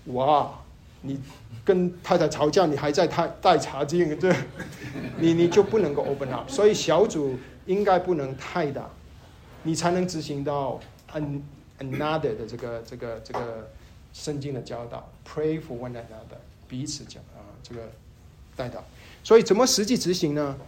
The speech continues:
就是如果你小组现在是太大，希望我们慢慢的能够，能够升小组啊，繁殖。但你现在太大了，有一个方法，你可以分，啊，聚会里面你就分三个人，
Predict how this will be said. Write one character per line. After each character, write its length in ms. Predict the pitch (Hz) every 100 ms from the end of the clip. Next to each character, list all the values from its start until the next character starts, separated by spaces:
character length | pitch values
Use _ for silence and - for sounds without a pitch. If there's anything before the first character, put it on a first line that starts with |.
| - - -
就 100 | 165
是 300 | 160 170 147
如 140 | 127 196
果 120 | 190
你 100 | 143
小 260 | 139 147 175
组 280 | 139 120
现 260 | 110 202 202
在 180 | 202 160
是 140 | -
太 180 | 143 143
大， 280 | 127 113 -
希 160 | - 202
望 180 | 196
我 60 | 143
们 160 | 127 139
慢 180 | 165
慢 180 | 165 151
的 180 | 135 131
能 180 | 127 131
够， 240 | 139 123 - - - -
能 140 | 135
够 280 | 139 143 127 - - - -
升 440 | - - 196 208
小 220 | 202 - 123
组 180 | 127 107
啊， 60 | 113
繁 200 | 123 127
殖。 220 | 131 110 - - - -
但 200 | 208 208
你 80 | 160
现 180 | 139 214
在 120 | 202
太 240 | - 240 220
大 160 | 202
了， 320 | 165 147 139 - - - - - - 151
有 140 | 143
一 40 |
个 80 | 151
方 160 | 151 151
法， 160 | 160 139
你 80 |
可 140 | 139 165
以 40 |
分， 460 | - - 196 190 202 - - -
啊， 240 | 117 117 - -
聚 120 | 202
会 140 | 190
里 100 | 151
面 180 | 135 143
你 80 | 131
就 140 | 147
分 140 | 139 151
三 200 | 220 233
个 80 | 202
人， 260 | 139 156